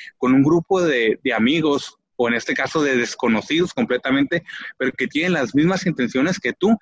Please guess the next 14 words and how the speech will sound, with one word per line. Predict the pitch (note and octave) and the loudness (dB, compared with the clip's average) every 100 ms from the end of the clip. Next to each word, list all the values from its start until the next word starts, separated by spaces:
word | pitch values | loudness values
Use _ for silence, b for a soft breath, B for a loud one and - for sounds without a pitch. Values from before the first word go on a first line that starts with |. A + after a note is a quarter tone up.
| B B B _ - | B B B _ -4
de | C#3 | 0
cómo | D3+ F3 G3 | 2 2 2
generar | - D3+ A#2 B2 D#3 F3 | 2 2 2 2 0 2
una | F3 E3+ | 2 2
idea, | C#3+ C#3+ F3+ - | 0 0 -2 -4
un | - D3 | 0 2
prototipo, | C#3 F3 - - D3+ - G#3 A3 _ _ _ | 2 0 -2 -4 -2 0 -2 -2 _ _ _
y | - | -6
salir | B2+ A2+ A#2+ | -2 0 0
a | C#3+ | 0
la | B2+ | -2
calle | A2+ B2+ | -2 0
a | C3 | 0
venderlo. | A2 G2+ G2+ F#2+ | -2 -2 -4 -6